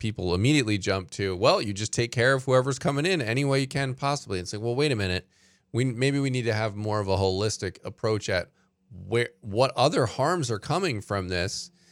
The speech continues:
and, and how are we loving our neighbors in that way?" Like you said, this unfettered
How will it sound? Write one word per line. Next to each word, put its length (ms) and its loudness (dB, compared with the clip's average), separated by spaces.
and, 180 -6
and 140 0
how 240 4
are 100 4
we 120 2
loving 340 4
our 100 2
neighbors 380 0
in 100 -2
that 200 0
way?" 120 2
Like 220 0
you 80 -6
said, 240 4
this 340 -4
unfettered 1000 2